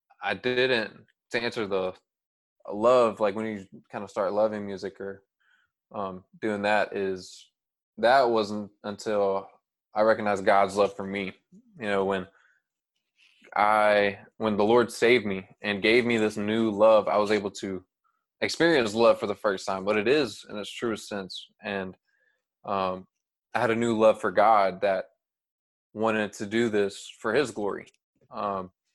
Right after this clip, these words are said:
'cause before I was saved, you know, I had this passion. I was, uh, working on music somewhat, doing some stuff, but in actuality, when, even, like, when I was saved,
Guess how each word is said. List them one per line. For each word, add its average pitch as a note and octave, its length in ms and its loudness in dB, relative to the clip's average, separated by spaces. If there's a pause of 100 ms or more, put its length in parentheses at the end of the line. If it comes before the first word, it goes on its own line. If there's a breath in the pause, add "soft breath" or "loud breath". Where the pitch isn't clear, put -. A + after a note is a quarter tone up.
(460)
'cause G2 300 -2 (100)
before E3+ 280 2
I D3 40 4
was B2 140 0
saved, A2 260 0
you A2 60 -2
know, A2+ 80 0
I A2 100 2
had B2+ 140 0
this A2+ 120 -8
passion. A2+ 760 -6
I G2+ 120 -4
was, G2+ 380 -6
uh, G2 200 -6 (720)
working A2+ 260 -6
on A2+ 220 0
music A2+ 380 -2
somewhat, A2+ 440 -4
doing A2 160 -6
some A2 160 -16
stuff, A2 420 0
but G#2 240 0 (840)
in A2 120 -6
actuality, A2+ 500 0
when, G2+ 420 -8 (1120)
even, B2 260 -2
like, G#2+ 180 -2
when A2 80 -2
I G#2 80 2
was F#2+ 160 -6
saved, A2 420 -2